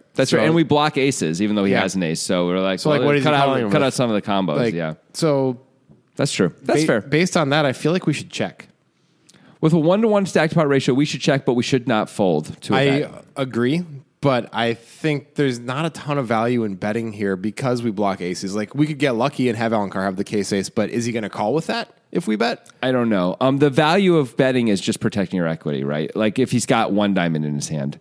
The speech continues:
Speaker 2: Such as
Speaker 1: Um,
Speaker 2: what hand?
Speaker 1: Um, such as ace jack with a jack of diamonds.
Speaker 2: Yeah.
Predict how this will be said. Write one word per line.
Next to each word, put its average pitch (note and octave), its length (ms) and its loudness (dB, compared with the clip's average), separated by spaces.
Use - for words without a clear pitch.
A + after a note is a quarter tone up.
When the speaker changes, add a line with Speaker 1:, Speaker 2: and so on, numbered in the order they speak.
Speaker 2:
Such - 260 -4
as B2+ 80 0
Speaker 1:
Um, E2+ 100 2
Speaker 2:
what A2+ 140 0
hand? G2+ 360 -4
Speaker 1:
Um, G#2 280 -2
such - 320 -2
as G#2+ 300 2
ace A2 160 0
jack G#2 200 2
with A2 80 2
a G2+ 40 2
jack G#2 200 2
of G#2 60 0
diamonds. G2+ 400 0
Speaker 2:
Yeah. C3 220 -2